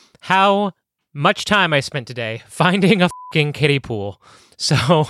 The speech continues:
<laughs> it's summer, right? And I went to five different Targets today and a Walmart and, uh, to find a kiddie pool for Piper, and it was just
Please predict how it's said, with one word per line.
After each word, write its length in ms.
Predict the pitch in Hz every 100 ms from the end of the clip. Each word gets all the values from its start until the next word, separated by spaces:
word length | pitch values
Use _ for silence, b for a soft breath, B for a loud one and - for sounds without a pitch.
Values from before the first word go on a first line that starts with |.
| -
<laughs> 120 | -
it's 220 | 123 -
summer, 440 | - 208 156 117 120
right? 260 | 117 156 B B B
And 100 | 139
I 140 | 139 170
went 240 | 143 165
to 240 | - 135 113 B B
five 480 | - - 147 196 202
different 320 | 202 - 185
Targets 460 | - 202 147 - -
today 380 | 117 107 107 -
and 200 | 139 156
a 40 | 165
Walmart 580 | 147 160 139 101 - - B B _ -
and, 480 | 131 135 127 127
uh, 200 | 117 120
to 120 | 135 135
find 220 | 165 151
a 40 |
kiddie 240 | - 196 175
pool 240 | 127 110
for 140 | -
Piper, 420 | - 156 147 110 107 B B 127
and 140 | 135
it 80 | 143
was 180 | 139 123
just 540 | 165 170 - - -